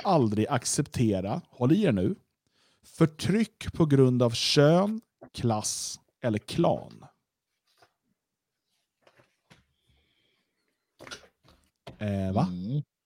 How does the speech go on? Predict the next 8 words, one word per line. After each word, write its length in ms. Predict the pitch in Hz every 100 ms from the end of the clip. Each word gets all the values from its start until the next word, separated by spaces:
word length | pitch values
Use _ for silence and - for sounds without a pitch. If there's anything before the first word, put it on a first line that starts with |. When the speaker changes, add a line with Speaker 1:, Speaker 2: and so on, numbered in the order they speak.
| _ _ -
Speaker 2:
Mm. 280 | 117 196 240 - _ 117 - _ - - _ _ _ _
Speaker 1:
Kön, 420 | - - 180 202
Speaker 2:
Men 60 | 202
nu 100 | 214
blir 220 | 226 165 92 80 80 82
Speaker 1:
klass 640 | - 139 127 - - - - _ -
eller 120 | 120
klan. 260 | 139 113